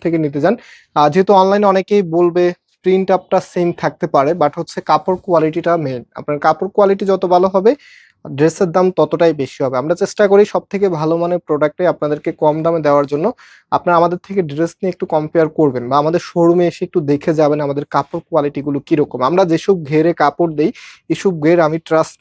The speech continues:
me হান্ড্রেড পার্সেন্ট কনফিডেন্ট রেখে বলতে পারি এই ধরনের ঘের তারা কখনো করতেই পারবে না, করতেই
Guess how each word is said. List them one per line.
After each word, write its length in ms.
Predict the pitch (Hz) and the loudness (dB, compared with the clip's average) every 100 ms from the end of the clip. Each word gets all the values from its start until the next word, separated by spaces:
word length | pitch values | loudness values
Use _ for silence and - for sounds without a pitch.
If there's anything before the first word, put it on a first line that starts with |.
| 190 | 0
me 80 | 208 233 _ _ - | 0 0 _ _ -2
হান্ড্রেড 260 | 175 208 - _ - | 2 2 0 _ -2
পার্সেন্ট 400 | 175 - - 202 185 | -2 -2 -6 -4 0
কনফিডেন্ট 580 | 170 165 - 175 202 196 - | -2 -2 0 2 2 0 0
রেখে 200 | 160 - 175 | -2 0 2
বলতে 180 | 185 190 156 | 2 4 0
পারি 160 | 151 214 - | 0 -2 -2
এই 60 | 196 | -2
ধরনের 280 | 165 202 214 156 | 0 0 0 0
ঘের 160 | 165 196 - | -2 0 2
তারা 140 | 185 190 | 0 2
কখনো 220 | 185 202 202 196 | -2 -2 -2 2
করতেই 360 | 190 - 233 233 | 2 2 0 2
পারবে 240 | 165 131 123 | 0 0 -6
না, 40 | 107 - | -8 -2
করতেই 360 | 202 202 254 | -2 0 -2